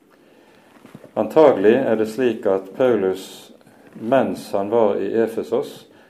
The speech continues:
har hatt ett besøk i Korint. Det er jo direkte seilingsmulighet fra Efesus og over Egeahavet til Korint. Eh, dette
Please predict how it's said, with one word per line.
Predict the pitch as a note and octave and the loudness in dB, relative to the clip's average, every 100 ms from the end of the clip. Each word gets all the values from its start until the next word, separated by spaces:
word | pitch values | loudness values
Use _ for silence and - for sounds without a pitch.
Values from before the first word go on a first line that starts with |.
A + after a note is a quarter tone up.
| _ _ | _ _
har | G2+ | -2
hatt | A2 A2 A2 - - - - - | 2 0 0 -16 -20 -20 -6 -2
ett | A2+ - - | -2 -6 -10
besøk | F#2+ - - A2+ C#3 - | -8 -6 0 0 0 -8
i | G#2+ | -10
Korint. | - F#2 G2 C#3+ - - - | -4 -2 -2 -4 -12 -20 -12
Det | G#2+ | -2
er | G#2+ F#2+ | 0 0
jo | F#2 | -2
direkte | F#2 B2 F2 E2+ - - | 0 0 2 -2 -4 -14
seilingsmulighet | - F#2+ F#2+ A2 A2+ A2 F2 E2 E2 D#2+ | -4 0 0 0 -4 -6 -8 -6 -6 -8
fra | - G#2+ G2+ A2 | -6 -4 -2 -2
Efesus | G2+ F#2 - G2+ A2 - | -4 -8 -10 -10 -10 -12
og | G2+ G#2 | -4 -2
over | F2+ F#2+ F2 | 0 -4 -4
Egeahavet | E2 F#2 E2 D#2 D2+ E2+ - - | -4 -4 -4 -4 -6 -8 -12 -6
til | G#2 F2 | -6 -6
Korint. | - E2+ A#2+ D#3+ - _ _ _ _ _ _ _ - - _ _ | -8 -6 -6 -10 -20 _ _ _ _ _ _ _ -20 -20 _ _
Eh, | A2 G#2 G2+ G2 G2 - - | 4 6 6 2 -2 -10 -14
dette | A2+ G2+ G#2+ - | -2 0 0 0